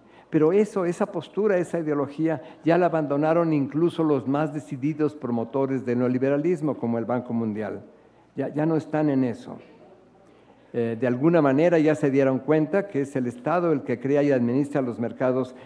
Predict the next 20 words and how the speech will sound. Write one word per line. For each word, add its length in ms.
y 80
que 140
no 160
pueden 320
prescindir 580
de 240
él. 140
Quizás 720
debamos 560
usar 640
para 180
describir 520
el 120
régimen 500
que 120
actualmente 680
existe 460
en 80
el 120
mundo, 440